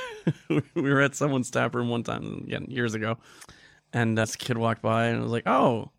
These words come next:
he worked at that place last week, right?" And, "Yeah, yeah, yeah, no, he just started here this week."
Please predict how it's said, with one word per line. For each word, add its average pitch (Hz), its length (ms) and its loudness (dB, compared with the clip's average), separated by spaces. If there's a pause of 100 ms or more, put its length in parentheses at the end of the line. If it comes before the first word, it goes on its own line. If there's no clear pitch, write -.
(680)
he 151 160 0
worked 214 220 0
at 151 80 -2
that 208 220 4
place 120 260 4
last 160 240 4
week, 113 240 -2
right?" 165 300 2 (720)
And, 123 340 0
"Yeah, 208 180 6
yeah, 220 60 10
yeah, 202 240 10
no, 175 120 4
he 165 60 6
just 151 140 0
started 151 240 6
here 143 180 8
this 139 160 2
week." 135 340 2